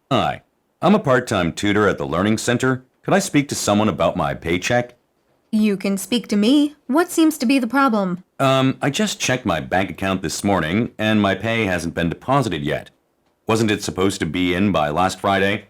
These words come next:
Speaker 1: I've been expecting it because I need the money to pay my tuition this week.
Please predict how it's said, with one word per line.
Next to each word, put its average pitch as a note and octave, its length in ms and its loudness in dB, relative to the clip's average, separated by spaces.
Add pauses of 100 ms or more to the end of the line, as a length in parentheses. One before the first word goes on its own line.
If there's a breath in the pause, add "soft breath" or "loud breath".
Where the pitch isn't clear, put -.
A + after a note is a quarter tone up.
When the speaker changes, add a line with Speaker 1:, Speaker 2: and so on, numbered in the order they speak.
(300)
Speaker 1:
I've D3+ 160 2
been D3 120 2
expecting C#3 520 -2
it D2 200 -6
because G2 440 -2
I F2+ 120 0
need A2+ 180 2
the G2 100 0
money G2+ 220 2
to - 80 -12
pay G#2 260 -4
my E2+ 160 2
tuition F#2 480 -2
this D2+ 240 -4
week. D#2 280 -4